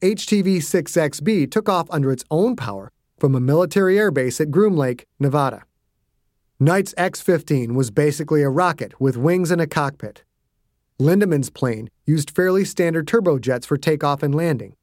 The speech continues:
combined with scramjets to hit such obscene speeds.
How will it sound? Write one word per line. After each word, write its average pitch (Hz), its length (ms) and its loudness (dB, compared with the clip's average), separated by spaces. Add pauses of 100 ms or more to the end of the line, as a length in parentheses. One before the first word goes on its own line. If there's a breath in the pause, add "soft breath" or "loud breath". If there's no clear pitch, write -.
(340)
combined 156 380 0
with 147 100 0
scramjets 147 800 -2 (180)
to 135 80 -2
hit 220 220 0
such 170 280 -2
obscene 143 540 -2
speeds. - 580 -6